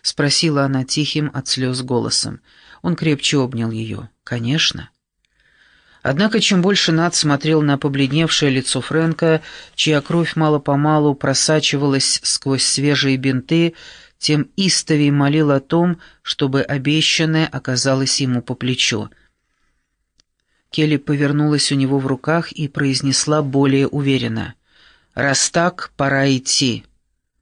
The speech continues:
Нат помог ей подняться. Начались срочные сборы. Костас и Мани сходили в джунгли и набрали материала для сооружения носилок,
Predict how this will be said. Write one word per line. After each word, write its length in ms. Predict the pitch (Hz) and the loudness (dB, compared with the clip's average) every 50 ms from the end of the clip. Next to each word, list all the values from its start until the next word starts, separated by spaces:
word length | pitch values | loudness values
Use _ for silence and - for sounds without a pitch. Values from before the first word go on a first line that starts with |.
| _ _ | _ _
Нат 260 | 131 147 165 175 - | -2 0 0 0 -2
помог 380 | - 147 131 127 135 143 139 - | -2 -2 0 2 2 0 0 0
ей 160 | - 127 127 | -2 -2 -2
подняться. 760 | 127 - 135 131 131 127 120 110 107 107 - - - - - - _ _ _ _ _ _ _ _ _ _ _ _ _ _ _ - | 0 0 -2 -2 -2 -2 -2 -2 -2 -4 -4 -4 -4 -4 -6 -10 _ _ _ _ _ _ _ _ _ _ _ _ _ _ _ -2
Начались 640 | 151 160 - - 208 214 254 254 - - - - - | 0 0 2 2 2 4 4 2 2 0 -2 -4 -4
срочные 640 | - - - 170 175 180 175 - - 175 165 156 143 | -4 -4 -2 0 2 2 2 0 0 2 2 2 2
сборы. 500 | 143 131 123 123 117 107 101 92 - - _ _ _ _ _ - - - - - - | 0 0 0 0 0 0 -2 -4 -8 -14 _ _ _ _ _ -20 -20 -20 -18 -8 -2
Костас 460 | 175 185 180 - - 139 - - 147 | 0 0 0 0 -2 -2 -2 0 0
и 20 | |
Мани 340 | 139 139 143 165 175 165 151 | 0 2 2 2 2 2 0
сходили 480 | - - - 139 131 131 135 127 127 127 | 0 -2 -2 -2 -2 0 0 0 0 0
в 80 | 123 | -2
джунгли 460 | 123 - 147 165 170 160 139 139 131 | -2 -2 0 2 2 2 0 0 0
и 60 | 127 123 | 0 0
набрали 420 | 127 123 120 127 139 139 139 139 | 0 0 0 0 0 2 2 2
материала 640 | 131 131 127 - - 139 127 135 147 165 165 160 156 | 0 0 -2 -2 -2 -2 0 2 2 4 4 2 2
для 260 | 139 131 143 151 156 | 2 0 0 2 2
сооружения 680 | 156 - - 143 139 143 135 139 151 147 143 139 139 139 | 2 2 2 2 2 2 2 2 2 2 2 2 2 2
носилок, 640 | 135 131 135 - - - 135 123 104 98 - - | 2 0 0 0 0 0 -2 -2 -2 -4 -8 -12